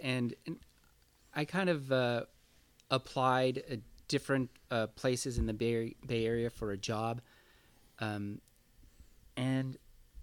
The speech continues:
I don't remember if I, I actually got a job or not, but I do remember one of the places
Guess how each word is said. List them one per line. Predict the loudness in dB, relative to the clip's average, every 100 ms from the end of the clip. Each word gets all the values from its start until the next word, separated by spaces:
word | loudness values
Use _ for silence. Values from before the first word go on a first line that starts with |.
| -18 -20 -20 -18 -14 -14 -16 -20 -20 -20 _ _ _ _ _ _ _ _ _ -6
I | -2
don't | 0 0
remember | 2 2 4 2
if | 2
I, | 0 0 -2 -10 _ _ _ _ _ _ _ _ _
I | -2
actually | 0 0 0 -2
got | 0 0 0
a | 0
job | -2 -4 -4
or | -6
not, | -2 0 -2 -6 -18 _ _ -2
but | 4
I | 4
do | 4 2
remember | 4 6 4 4 2
one | 2 2
of | 2
the |
places | -2 0 -2 -2 -6 -8 -10